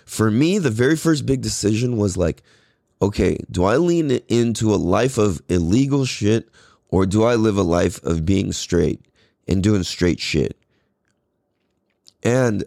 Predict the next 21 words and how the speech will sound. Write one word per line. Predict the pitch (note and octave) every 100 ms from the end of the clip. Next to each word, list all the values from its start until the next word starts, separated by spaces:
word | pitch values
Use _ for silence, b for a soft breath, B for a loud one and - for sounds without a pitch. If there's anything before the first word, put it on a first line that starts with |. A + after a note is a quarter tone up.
| -
I |
realized | A2 A#2+ A#2+ G2 F2+ - B B B -
it's | D#3
so | G#3+
funny, | G#3+ A2+ C3 C#3
like, | A2+ F#2+ - _ _ _ _ _ _ _ -
that | B2+ C3+ -
term | - - A#2 A#2 B2+ C#3+
not | A2+ G#2+ - _ _ _ _
to | A2
mean | G#2+ G#2 G#2+ A2
like, | E2+ E2 - -
"Oh, | G#2 F#2
I | - G2+
like | F#2+ F#2+ F2
women | D#2+ F#2+ G#2+ G#2+ G2+
as | D#2 F2+
a | E2+
man," | F2+ F#2+ G2+
<laughs> |
like, | - A2 C3+ - A2 -